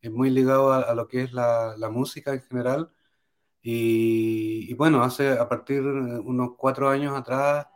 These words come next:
aproximadamente, o cinco años atrás, decidí, eh, eh, mostrar, digamos, mostrar toda la, la,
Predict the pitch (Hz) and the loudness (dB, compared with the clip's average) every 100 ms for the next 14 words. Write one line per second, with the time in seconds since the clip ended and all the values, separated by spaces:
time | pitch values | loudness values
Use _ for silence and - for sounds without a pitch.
0 | _ _ _ _ _ - 127 123 127 131 | _ _ _ _ _ -6 -4 0 2 2
1 | 139 135 - 139 143 143 139 135 123 135 | 0 -4 -4 -6 0 0 2 -2 -2 0
2 | 147 143 _ _ _ - 107 117 - 120 | 0 -2 _ _ _ -14 -8 -6 -2 0
3 | 127 139 143 139 139 135 123 120 117 117 | 2 2 -2 -2 -2 -2 -4 -4 -2 -2
4 | 113 113 107 _ _ _ _ _ _ 107 | -2 -4 -8 _ _ _ _ _ _ -20
5 | 104 - 113 98 87 110 - 135 151 139 | -20 -16 -14 -14 -10 -10 2 10 10 10
6 | 117 117 117 110 - 131 135 131 135 131 | 6 2 0 -4 0 -2 2 2 4 2
7 | 113 117 113 107 | 0 -2 -2 -2